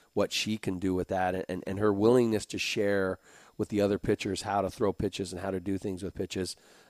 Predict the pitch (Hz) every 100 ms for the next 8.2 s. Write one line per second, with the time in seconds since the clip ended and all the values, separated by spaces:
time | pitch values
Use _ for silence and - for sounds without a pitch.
0 | _ 147 160 - 131 113 95 - 120 104
1 | 104 101 - 98 95 87 - 98 95 95
2 | 95 92 - - - _ _ 104 104 95
3 | - 104 101 98 95 104 - 98 95 98
4 | 95 - - - 95 101 98 95 - 107
5 | 95 95 90 104 98 90 90 82 - 92
6 | 92 90 87 87 85 87 85 - 92 87
7 | 113 131 - 107 92 98 85 - 98 87
8 | - -